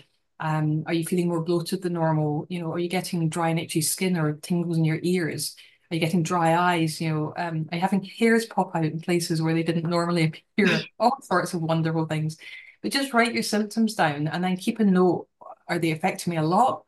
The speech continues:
or affecting me a little? And then build up that diary over, you know, two, three, four weeks. And that started to give you an indication of what you're experiencing. Because when you go to speak to your partner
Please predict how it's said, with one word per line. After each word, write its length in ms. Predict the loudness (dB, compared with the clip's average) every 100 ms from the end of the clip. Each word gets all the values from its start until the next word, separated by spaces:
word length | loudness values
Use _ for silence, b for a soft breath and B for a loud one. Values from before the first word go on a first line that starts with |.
| _ _
or 80 | -6
affecting 400 | -4 -8 -4 -2
me 80 |
a 20 | 0
little? 440 | -2 -4 -8 -10 _ _ _ -4
And 140 | 0
then 140 | 2 2
build 320 | 2 0 2
up 200 | -2 0
that 200 | -2 -2
diary 400 | 0 0 2 0
over, 400 | 0 0 2 2
you 100 | 0
know, 40 | -2
two, 220 | -2 -4
three, 180 | -2 -4
four 220 | -2 -2
weeks. 340 | -2 -4 -6
And 80 | -4
that 140 | -4 -2
started 320 | 0 -2 -4
to 100 | -4
give 220 | -4 0
you 100 | 0
an 100 | 0
indication 720 | -2 -4 -2 -2 -2 -2 -2
of 380 | 0 0 0 -2
what 160 | -4
you're 100 | -2
experiencing. 640 | -4 -4 0 0 0 -2 -2
Because 220 | -4 -2
when 200 | 2 4
you 100 | 4
go 160 | 2 0
to 100 | 0
speak 240 | -4 -4
to 80 | -8
your 80 | -4
partner 480 | -2 -2 -4 -10